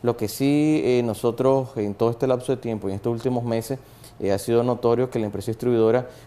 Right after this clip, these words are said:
utiliza todas las herramientas para los usuarios au-, aumentarle su consumo de, de energía eléctrica. Entonces, bueno, los números pues los pueden ver ahí, nos pueden escribir algún número de WhatsApp, nos pueden llamar, podemos ver sus casos.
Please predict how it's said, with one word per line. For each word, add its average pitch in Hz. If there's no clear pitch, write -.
utiliza 117
todas 120
las 131
herramientas 127
para 113
los 104
usuarios 101
au-, 98
aumentarle 107
su 131
consumo 113
de, 104
de 92
energía 92
eléctrica. 87
Entonces, 135
bueno, 123
los 104
números 131
pues 113
los 98
pueden 113
ver 123
ahí, 127
nos 127
pueden 113
escribir 123
algún 127
número 123
de -
WhatsApp, 117
nos 110
pueden 117
llamar, 127
podemos 120
ver 120
sus 113
casos. 101